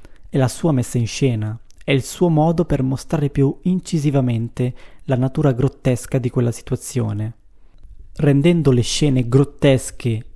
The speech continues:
e usando l'ironia, Kubrick estrae il succo dall'arancia, rivela ciò che si nasconde dietro alle facciate, cerca di far riaffiorare il buonsenso,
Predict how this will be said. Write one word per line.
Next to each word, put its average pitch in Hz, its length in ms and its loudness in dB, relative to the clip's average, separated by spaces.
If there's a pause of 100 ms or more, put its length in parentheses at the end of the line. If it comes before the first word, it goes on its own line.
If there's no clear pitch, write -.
(240)
e 147 100 -2
usando 127 400 4
l'ironia, 120 720 2 (520)
Kubrick 156 680 2
estrae 151 640 0
il 131 100 2
succo - 380 0
dall'arancia, 117 760 -2 (640)
rivela 151 540 2
ciò - 180 0
che - 100 2
si 139 140 -2
nasconde 135 500 0
dietro 131 260 0
alle 117 120 0
facciate, 120 760 -4 (460)
cerca 156 320 2
di 139 120 2
far 143 260 0
riaffiorare 147 920 0
il 127 100 0
buonsenso, 117 840 -4